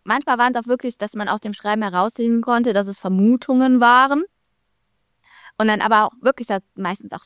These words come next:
ganz oft richtige Geschichten dahinter, also wirklich ausgeholt und, ähm, so ein bisschen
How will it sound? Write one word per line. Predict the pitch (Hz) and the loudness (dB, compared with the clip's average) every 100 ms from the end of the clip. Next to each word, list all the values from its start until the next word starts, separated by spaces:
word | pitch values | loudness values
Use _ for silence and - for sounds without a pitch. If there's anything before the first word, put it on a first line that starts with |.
| - | -12
ganz | 185 - | -12 -12
oft | 180 - - _ - | -16 -16 -20 _ -10
richtige | 214 - 190 | -10 -8 -10
Geschichten | 180 202 262 - 208 | -10 -6 -6 -4 -4
dahinter, | 185 208 220 226 190 - - | -2 0 0 0 -2 -4 -6
also | 185 190 | -4 -2
wirklich | 202 214 - | -4 -6 -4
ausgeholt | 175 240 330 - 196 185 185 - - - 226 262 262 233 196 - | 0 2 0 0 4 4 2 -4 -16 -4 0 4 6 6 2 0
und, | 196 196 - _ _ _ _ | -2 -2 -6 _ _ _ _
ähm, | - 190 196 185 | -4 0 2 2
so | 196 | -2
ein | |
bisschen | 202 - 190 190 185 | -4 -6 -4 -2 -4